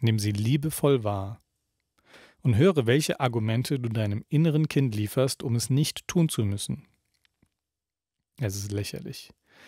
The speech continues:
Es sind genau die Ausreden, die Eltern ihren Kindern liefern, weil sie keine Lust haben oder ihre Priorität auf vermeintlich wichtigere Dinge gelegt haben.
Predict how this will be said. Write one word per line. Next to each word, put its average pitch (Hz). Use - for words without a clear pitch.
Es 131
sind 180
genau 117
die 147
Ausreden, 123
die 117
Eltern 139
ihren 107
Kindern 170
liefern, 131
weil 107
sie 117
keine 139
Lust 117
haben 104
oder 160
ihre 117
Priorität 113
auf 117
vermeintlich 127
wichtigere 135
Dinge 110
gelegt 120
haben. 117